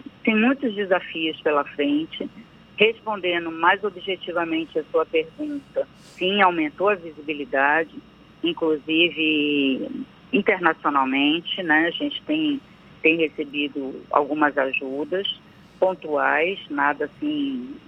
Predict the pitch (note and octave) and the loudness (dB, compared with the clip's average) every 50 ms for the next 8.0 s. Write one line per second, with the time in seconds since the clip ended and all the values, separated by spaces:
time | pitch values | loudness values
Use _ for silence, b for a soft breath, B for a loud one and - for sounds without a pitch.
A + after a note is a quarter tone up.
0 | - - - - F3+ - - F3+ D#3 - - - D3+ D3 D#3 F3+ G3 - - - | -18 -8 -6 -6 -2 0 0 0 0 0 -4 -2 0 0 0 0 -4 -6 -10 -8
1 | - - D#3 C#3+ D3 D3+ C3+ C3 C3+ C3 C#3 D#3 E3 - - - - - C#3+ D3+ | -4 -4 -2 0 2 2 4 4 4 2 0 0 -2 -6 -10 -8 -8 -6 -6 -8
2 | D#3 - - E3 D#3+ E3+ F3+ E3+ - - D3+ D3 D3 D3+ D#3+ G3 G#3+ G#3 - E3+ | -8 -6 -4 0 2 2 0 0 -2 -6 -6 -4 -2 0 0 0 0 -2 -6 -14
3 | D3 D3 C#3+ D3+ - - - - - D3 D#3+ F3 F#3 G#3 - B B B B B | -14 -12 -12 -12 -12 -14 -18 -16 -14 -10 -8 -6 -8 -8 -10 B B B B B
4 | B - - - D3 E3 D#3+ - - D#3+ D3+ D3+ D3+ D3 C#3+ C#3+ C#3+ C#3+ C3+ - | B -14 -4 0 0 0 0 -2 -4 -4 -2 0 2 2 2 0 0 -2 -4 -8
5 | - - - - - - - - - F#3 - C#3+ E3 E3 E3 E3 - - D#3 D#3 | -18 -20 -20 -20 -20 -20 -4 0 2 2 2 2 0 0 0 0 -2 -4 -4 -2
6 | - - F3 F3+ F#3+ F#3 F3+ F3+ F3+ - D#3 D#3 D#3 D3+ D#3 D#3 D3 - D#3 - | 2 4 4 4 4 2 -4 -4 -4 -4 -4 -4 -4 -4 -4 -4 -6 -8 -8 -2
7 | - E3 D#3 D3+ C#3+ E3 F#3 G3 G#3+ G#3 - - - - - F#3 G#3 A3+ A3+ | 0 2 2 4 4 4 2 2 0 -4 -10 -16 -18 -14 -10 -6 -4 -4 -4